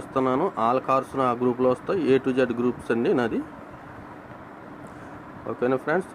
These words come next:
ఈ కారు లొకేషన్ వచ్చి కాకినాడలో ఉంది. గుడ్ కండిషన్లో కారు. ఎవరికైతే ఈ కారు కోసం ఇంట్రెస్ట్ ఉందో నాకు స్క్రీన్ పైన నెంబర్ పెడతా ఉన్నాను. ఈ కారు గురించి డీటెయిల్స్ తెలుసుకోండి ఫ్రెండ్స్. గుడ్ కండిషన్లో ఉన్న కారు. అలాగే మన ఛానల్ని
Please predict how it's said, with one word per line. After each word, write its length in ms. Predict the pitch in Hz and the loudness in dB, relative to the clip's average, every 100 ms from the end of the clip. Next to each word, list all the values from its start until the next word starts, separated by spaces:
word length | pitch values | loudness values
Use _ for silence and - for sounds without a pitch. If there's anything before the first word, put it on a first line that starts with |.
| 123 | -6
ఈ 20 | - | -2
కారు 300 | 117 123 156 120 - - 113 | 2 4 4 0 -2 -4 0
లొకేషన్ 400 | 117 147 139 147 | 2 0 0 0
వచ్చి 140 | 143 143 131 | -2 -2 0
కాకినాడలో 460 | 123 131 131 131 131 | 0 2 2 4 2
ఉంది. 200 | 131 180 233 - - - | 2 0 -2 -8 -16 -4
గుడ్ 180 | 123 127 135 | -2 0 0
కండిషన్లో 500 | 127 127 131 123 120 - | 2 0 0 0 0 2
కారు. 300 | 113 120 165 - - - - 101 110 | 2 4 0 -4 -14 -16 -12 -2 0
ఎవరికైతే 500 | 113 135 139 143 147 143 | 2 2 2 0 0 -2
ఈ 20 | 131 | 2
కారు 180 | 123 127 | 2 2
కోసం 260 | 131 - 135 - - - | -2 -2 -4 -6 -12 -6
ఇంట్రెస్ట్ 340 | 117 120 127 - | -4 -2 -4 -2
ఉందో 160 | 123 123 120 | 0 0 2
నాకు 400 | 117 117 - 123 113 | 2 0 -6 -8 -8
స్క్రీన్ 260 | - 120 120 | -4 -2 2
పైన 140 | 120 117 | 0 2
నెంబర్ 200 | 113 113 113 | 0 -2 -2
పెడతా 200 | 110 107 110 | -4 -2 -2
ఉన్నాను. 200 | 113 135 139 | -2 -4 -4
ఈ 20 | - | 0
కారు 200 | 110 113 | 2 2
గురించి 180 | 120 120 113 | -2 -4 -6
డీటెయిల్స్ 320 | 107 120 113 117 | -4 -4 -2 -4
తెలుసుకోండి 420 | 107 - 113 104 | -4 -6 -6 -4
ఫ్రెండ్స్. 280 | 120 139 147 - - - - - - - - - - - | -2 -2 -2 -12 -18 -18 -16 -16 -16 -16 -16 -16 -16 -4
గుడ్ 160 | 120 123 | -4 0
కండిషన్లో 480 | 135 127 127 127 123 120 | 2 2 2 0 0 0
ఉన్న 100 | 113 - | -2 0
కారు. 200 | 113 127 117 | 2 4 4
అలాగే 260 | 117 143 143 | 2 2 2
మన 100 | 135 127 - | 0 0 0
ఛానల్ని 400 | 120 131 156 | 2 2 2